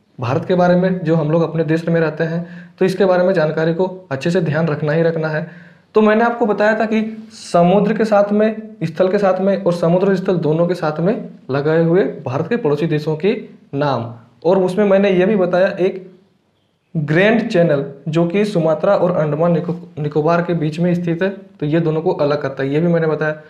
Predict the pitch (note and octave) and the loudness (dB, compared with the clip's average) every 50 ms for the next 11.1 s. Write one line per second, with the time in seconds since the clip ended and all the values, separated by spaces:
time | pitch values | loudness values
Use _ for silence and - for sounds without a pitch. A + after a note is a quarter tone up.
0 | - _ _ - F#3+ F3+ G3+ G#3 G#3 G3+ B3+ B3+ B3+ - - - - - _ _ | -20 _ _ -2 2 2 2 4 4 4 2 2 0 -4 -10 -16 -20 -20 _ _
1 | _ _ _ _ _ _ _ _ _ _ _ _ - F#3 F3 G3+ A#3+ B3+ B3 A#3 | _ _ _ _ _ _ _ _ _ _ _ _ 0 2 2 4 4 4 4 4
2 | A#3 B3 A#3+ A#3+ A#3+ F#3+ G3+ G3 G3+ A3 A3 G#3+ G#3+ A3 G#3+ G3 G3 G3+ G#3+ A3 | 4 4 2 2 2 2 2 2 0 0 0 2 2 4 4 4 4 2 2 2
3 | G#3+ G#3+ - - - - - - - _ - D#3 D3+ E3+ F3 F#3 F3+ E3+ F3+ F3+ | 0 -2 -6 -14 -20 -20 -20 -20 -12 _ -8 -6 -2 -2 0 0 2 2 2 2
4 | F3 - - D3+ D#3 D#3 D#3+ E3 D#3 E3 E3 E3+ D#3+ E3 E3 F3 F3 F3 F3 - | 0 0 0 0 0 0 -2 -2 0 0 0 0 0 0 0 0 -2 -2 -2 -4
5 | D3+ D3 D3 E3+ E3 E3 D#3+ D#3+ D#3+ D#3 D3 D3 D#3 D#3+ D#3+ D#3+ D#3 D#3 D#3+ D#3+ | -4 -2 0 0 0 0 0 0 0 0 -2 0 0 0 0 0 -2 -2 -2 -2
6 | D#3+ D#3 D#3 D#3 D#3 - D3 C#3 - - - D#3 D#3 D#3 - D#3+ D#3 D#3 D#3 D#3 | -2 -2 -2 -2 -2 -4 -4 -6 -6 -6 -6 -6 -4 -2 -2 -2 -2 -2 -4 -6
7 | - - - - _ _ - D#3+ D#3+ E3 - A#3 A#3 - F3+ F#3+ G#3+ G#3+ G#3 G3+ | -10 -18 -20 -20 _ _ -16 -12 -10 -8 -6 -6 -6 -4 -4 -4 -2 -2 -2 -2
8 | G3 E3+ E3 - E3+ F3+ F3+ E3+ E3+ E3 E3 E3 D#3+ D#3 D#3 D#3 D#3 D#3+ E3+ D#3+ | -2 -2 -4 -4 -4 -4 -4 -4 -4 -4 -4 -6 -6 -8 -10 -10 -10 -10 -10 -10
9 | C#3+ C#3 D3+ D3+ D#3+ D#3 D#3 F3+ F3 C#3+ C3 C3+ C3+ - - - F#3 F3 F3 F3 | -10 -10 -10 -10 -10 -10 -10 -10 -10 -10 -10 -10 -10 -10 -10 -10 -10 -10 -8 -4
10 | F3+ F#3 F#3 F3 E3+ E3+ E3+ E3+ D#3+ D#3+ D#3 D#3 D#3 D#3+ D#3 D3 D3+ E3+ F3+ - | -4 -2 -2 -4 -6 -6 -6 -6 -6 -6 -6 -6 -6 -6 -8 -10 -10 -12 -14 -14
11 | - - | -16 -18